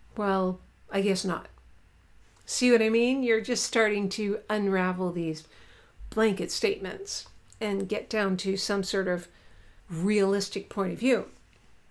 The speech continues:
Again, you want to empathize and validate. If you understand that they all actually want to help you lead a successful life, but sometimes they just don't do it in the right way, so just find out the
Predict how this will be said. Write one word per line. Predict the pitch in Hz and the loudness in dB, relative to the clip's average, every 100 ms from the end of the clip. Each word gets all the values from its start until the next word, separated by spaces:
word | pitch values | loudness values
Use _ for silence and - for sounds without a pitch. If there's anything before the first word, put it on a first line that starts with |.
| _ _ _ _ 240 | _ _ _ _ -4
Again, | 208 165 190 | -2 -2 0
you | 269 | 2
want | 269 262 | 2 0
to | 220 - - | -6 -6 -4
empathize | 262 269 294 294 254 247 240 247 - - | -2 0 -2 -2 -2 2 2 0 -2 -4
and | 196 | -2
validate. | 202 190 185 175 - - - _ - - - - - - | 2 0 -2 -6 -10 -14 -20 _ -20 -20 -20 -20 -20 -6
If | 240 | -4
you | 294 | -2
understand | 370 403 247 - 220 214 208 | -2 0 0 2 2 2 0
that | 202 190 | -2 -2
they | 196 | -4
all | - 254 277 277 | -2 -2 -2 -2
actually | 226 202 - 214 185 | -4 -4 -4 -2 -2
want | 156 160 180 196 247 - | -4 -2 -2 0 -2 -4
to | 233 | -4
help | 233 247 247 | -2 -2 -2
you | 233 226 | -2 -2
lead | 226 233 | 0 0
a | 233 | -2
successful | 233 - 220 214 214 | -4 -2 -2 -2 -2
life, | 220 202 214 - | -2 -2 -2 -6
but | 214 - _ - - - - | -10 -12 _ -20 -20 -20 -18
sometimes | - 220 196 208 202 185 | -4 -4 -2 -2 -2 -2
they | 196 | -2
just | 185 196 185 185 - - - - | 0 0 0 -4 -8 -12 -20 -2
don't | 214 180 180 | 0 0 -2
do | 233 240 | 0 2
it | 214 | 2
in | 185 | 0
the | 175 | 0
right | 175 190 | -4 -2
way, | 247 311 214 208 226 - - - | 2 4 2 0 -4 -10 -20 -20
so | - 285 | -10 -6
just | 320 330 - | -4 -4 0
find | 240 233 220 | 2 2 2
out | 220 214 | 0 0
the | 170 | -8